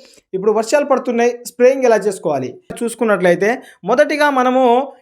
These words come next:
ఈ మందే స్ప్రే చేయాలి, ఈ మందు ఫస్ట్ డోసులోనే చేయాలి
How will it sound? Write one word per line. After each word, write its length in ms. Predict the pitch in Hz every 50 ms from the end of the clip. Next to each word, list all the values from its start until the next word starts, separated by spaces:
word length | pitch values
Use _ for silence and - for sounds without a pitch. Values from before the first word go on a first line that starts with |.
| _ -
ఈ 180 | 170 190 226 262
మందే 340 | 277 269 269 277 277 294
స్ప్రే 220 | 277 - - 262 240
చేయాలి, 440 | 226 226 226 220 220 226 233 233 -
ఈ 140 | 202 202 240
మందు 320 | 262 254 247 247 254 269 262
ఫస్ట్ 300 | 262 - 240 - - 269
డోసులోనే 440 | 233 254 247 247 262 240 240 247 240 -
చేయాలి 400 | 233 220 214 208 208 214 220 214